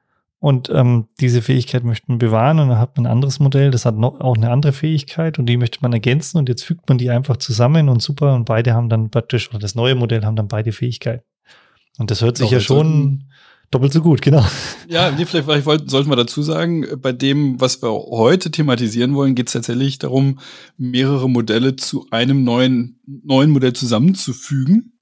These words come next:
Speaker 2: Ja,
Speaker 1: Mhm.
Speaker 2: während wir, wir hatten ja so ähnliches Thema schon mal. Wir haben Mixture of Experts gehabt, wir haben Ensemble Learning,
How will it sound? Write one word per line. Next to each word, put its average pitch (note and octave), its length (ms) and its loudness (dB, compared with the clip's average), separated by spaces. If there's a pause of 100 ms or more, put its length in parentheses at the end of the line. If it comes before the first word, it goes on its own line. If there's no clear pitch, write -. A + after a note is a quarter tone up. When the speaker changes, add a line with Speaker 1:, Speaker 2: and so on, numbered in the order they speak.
(220)
Speaker 2:
Ja, F3+ 160 -10 (200)
Speaker 1:
Mhm. A2+ 220 2
Speaker 2:
während C#3 300 2
wir, C3+ 140 0
wir B2 60 4
hatten B2+ 140 0
ja D3 100 0
so A#2+ 80 -4
ähnliches E3 440 -2
Thema D#3 220 -4
schon C3 180 -2
mal. G2+ 120 0
Wir G#2+ 100 0
haben G2+ 220 0
Mixture C#3 400 0
of A#2+ 80 0
Experts B2 480 -6
gehabt, A#2+ 280 -6
wir A2 100 -4
haben G#2+ 200 -2 (220)
Ensemble C#3 560 2
Learning, C3+ 520 2